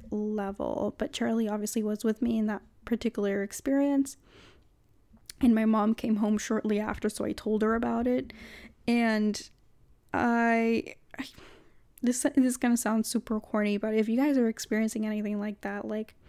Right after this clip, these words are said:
or you have experienced anything, like, make sure you tell people about it. Um,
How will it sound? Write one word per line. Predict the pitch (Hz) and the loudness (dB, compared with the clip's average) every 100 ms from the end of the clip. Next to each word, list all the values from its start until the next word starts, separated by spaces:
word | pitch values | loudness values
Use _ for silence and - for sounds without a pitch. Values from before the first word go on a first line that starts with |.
| - - | -20 0
or | 233 | 4
you | 240 233 | 4 4
have | 226 220 | 2 0
experienced | - - - - 220 - | -2 -6 -6 -4 -4 -6
anything, | 208 208 - - | -6 -6 -6 -6
like, | 214 220 | -4 0
make | 277 | 0
sure | 359 370 | 2 2
you | 392 | 2
tell | 370 - 208 | 0 -2 -4
people | 220 277 294 302 | -2 -4 0 2
about | 151 302 - | 2 2 2
it. | 165 - - - - - - - _ | 2 -2 -8 -20 -20 -20 -20 -20 _
Um, | 226 226 214 208 208 208 | 2 2 2 0 -2 -2